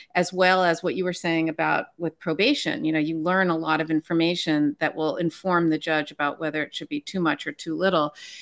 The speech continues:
And I think here the D O J recommended, uh, six months and, um, not the full year. I mean, t-, I, technically, Bannon, 'cause he was convicted of two misdemeanors, could get, uh,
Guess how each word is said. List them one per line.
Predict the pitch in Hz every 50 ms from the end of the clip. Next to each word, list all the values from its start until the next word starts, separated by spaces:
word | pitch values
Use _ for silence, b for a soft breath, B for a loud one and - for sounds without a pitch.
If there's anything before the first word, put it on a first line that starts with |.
| B B B
And | 170 185
I | 190
think | 185 - 254 247 247
here | - - 240 220 214 214 208 190
the | 180 180
D | 160 - 196 196 185
O | 180
J | 165 - 208 208 208 196
recommended, | 180 - 170 170 - - 170 175 170 165 165 156 165 165 160 160 - - _ -
uh, | 180 165 160 160 160
six | - - - 226 - - -
months | 214 208 202 165 139 - - - - - - B B B B B B B B
and, | 180 175 175 170 165 160 165 160 156 151 -
um, | 180 170 160 156 151 147 147 135 - - - _ _ - - _ _ _ - -
not | - 190 185 185 214 214 -
the | 175
full | - - 214 190 190 180
year. | 170 165 185 190 185 165 151
I | 156
mean, | 170 180 170 - _ - -
t-, | - - 240 - -
I, | 196 - - - -
technically, | - - 294 339 - 294 233 165 - - 180 160 - - - -
Bannon, | - - 165 160 175 185 185 175 165 170
'cause | - 190 -
he | 175
was | 160 160
convicted | - - 175 165 185 175 - 160 156
of | 156 -
two | - - 285
misdemeanors, | 277 262 196 - - - 165 156 156 151 151 - - - - - -
could | - - 214 202 -
get, | - 185 160 151 127 - - - B B B B B B B B - -
uh, | 190 175 165 156 147